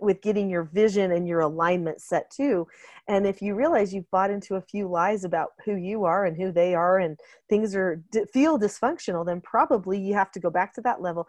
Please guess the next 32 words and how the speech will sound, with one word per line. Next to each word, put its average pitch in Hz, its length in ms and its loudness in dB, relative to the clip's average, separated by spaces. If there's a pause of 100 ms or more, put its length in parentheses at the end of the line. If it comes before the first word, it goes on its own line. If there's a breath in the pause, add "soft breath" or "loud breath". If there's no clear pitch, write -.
(180 soft breath)
then 226 180 4
start - 240 0
with 180 100 -4
some 175 160 -6
of 165 60 -6
the 165 60 -8
skills 156 340 -6
and 147 140 -12
move 127 180 -14
forward - 260 -8
after - 280 -12
that. 82 220 -10 (260 loud breath)
And 269 100 4
I 285 40 4
have 330 180 4
a 339 60 6
book 247 260 4
called 247 240 4
Roles 202 380 2
too, 190 360 -4
a 180 60 -6
book 185 180 -6
called 175 240 -2
Roles, 190 300 2
The 180 80 -10
Secret 185 340 -8
to 170 80 -6
Family 170 320 -6
Business 160 400 -10
and 156 100 -14
Social - 300 -12
Success. - 560 -20